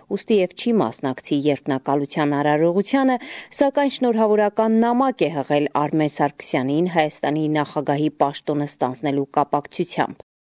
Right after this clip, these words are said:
Հայաստանի առաջին նախագահի խոսնակ Արման Մուսինյանը Ազատությանը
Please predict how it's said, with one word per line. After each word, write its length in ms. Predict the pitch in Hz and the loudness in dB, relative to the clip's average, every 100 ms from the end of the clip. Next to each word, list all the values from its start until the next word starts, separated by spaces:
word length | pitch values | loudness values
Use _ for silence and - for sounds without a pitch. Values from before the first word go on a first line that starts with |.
| _ _ _ _ 160 | _ _ _ _ 0
Հայաստանի 440 | 156 - 147 147 147 | 0 0 0 2 2
առաջին 360 | 147 214 208 165 | 0 2 2 2
նախագահի 500 | - 170 175 202 - | 0 0 2 0 0
խոսնակ 520 | 226 - 202 143 - - | -2 0 -2 -2 -2 -2
Արման 340 | 156 165 170 185 | 0 0 2 2
Մուսինյանը 580 | 190 190 185 175 156 143 | 0 2 2 2 2 2
Ազատությանը 500 | 175 170 190 220 185 | 0 -2 -2 0 0